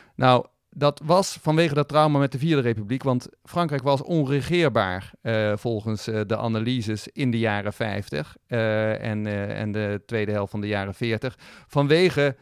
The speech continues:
ehm, de macht van het parlement. En het parlement was zo verdeeld dat er niks gebeurde en dat, dat je dus terecht kwam in een société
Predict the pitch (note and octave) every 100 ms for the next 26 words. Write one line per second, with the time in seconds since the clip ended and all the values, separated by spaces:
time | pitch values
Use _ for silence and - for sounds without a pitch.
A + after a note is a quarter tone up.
0 | _ _ - C3+ C3 B2+ B2 B2+ - C3
1 | C#3 E3 - C3+ B2 - G#2 A2+ D3 A2+
2 | G#2 G#2 C3+ A#2 C3 B2 A#2 E3+ E3+ B2+
3 | G#2+ G#2+ B2+ A#2 A#2+ A#2+ C3+ - - A2+
4 | D#3 G2+ F2+ G2+ A#2 A2+ C#3 C3 A2 G#2+
5 | A#2+ C3+ - A2 A2 A2+ A2+ - C3 B2
6 | - G2